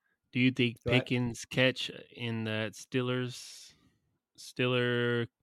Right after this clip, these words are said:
Speaker 1: Browns game was better than Odell Beckham's catch?
Speaker 2: N-, no. It was a really good catch, but no. The way Odell caught his was much, was much more impressive. Uh, but Pickens'
Speaker 1: I don't
Speaker 2: catch
Speaker 1: know.
Speaker 2: was good.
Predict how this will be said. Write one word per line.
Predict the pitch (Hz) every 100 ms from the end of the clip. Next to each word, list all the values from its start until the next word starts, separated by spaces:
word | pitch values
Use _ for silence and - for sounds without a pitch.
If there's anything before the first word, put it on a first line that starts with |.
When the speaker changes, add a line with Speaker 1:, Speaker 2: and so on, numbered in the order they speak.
| _
Speaker 1:
Browns | 117 123 131 127
game | - 131 131 127
was | 113 107
better | 113 113
than | 113 113
Odell | 110 113 117 113
Beckham's | 117 123 123 123 -
catch? | 135 135 - - 131
Speaker 2:
N-, | 120 120 - 120
no. | 110 101 - _ _ _ _
It | 170
was | 202 160
a | 143
really | 147 139
good | 123 107
catch, | 131 120 -
but | 98
no. | 87 92 - _ _ _ _ _ _ _ -
The | 123
way | 139 160
Odell | 156 151 143 147 147 139
caught | 139 139 135
his | 120 127 131 135 127 120 - _ _ _ _
was | 120 107
much, | 107 117 120 - _ _ _
was | 117 110
much | 110 117 -
more | 120 113
impressive. | 104 110 107 - 113 110 _ _ _ _ _ _ _
Uh, | - 104 101 95 _ _ _ _ -
but | 135 151
Pickens' | 180 170 147
Speaker 1:
I |
don't | 147
Speaker 2:
catch | 123
Speaker 1:
know. | 120
Speaker 2:
was | 104
good. | 98 113